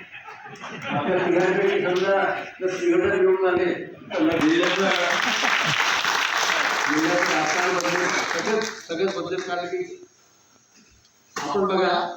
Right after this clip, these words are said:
की एखादा कार्यक्रम असतो, त्या कार्यक्रमामध्ये सभई लावतात आणि सभई लावली की बऱ्याच वेळा हवा असते, तर ती सभई लागत नाही, मग कोणी इकडून हात लावत नाही, कोणी तिकडून हात लावत नाही, असं होत नाही.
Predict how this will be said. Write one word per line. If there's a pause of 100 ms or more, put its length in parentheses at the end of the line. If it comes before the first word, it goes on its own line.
(200)
की (880)
एखादा
कार्यक्रम
असतो, (800)
त्या
कार्यक्रमामध्ये
सभई
लावतात
आणि
सभई
लावली
की
बऱ्याच
वेळा
हवा
असते, (680)
तर
ती
सभई
लागत
नाही, (360)
मग
कोणी
इकडून
हात
लावत
नाही,
कोणी
तिकडून
हात
लावत
नाही,
असं
होत
नाही.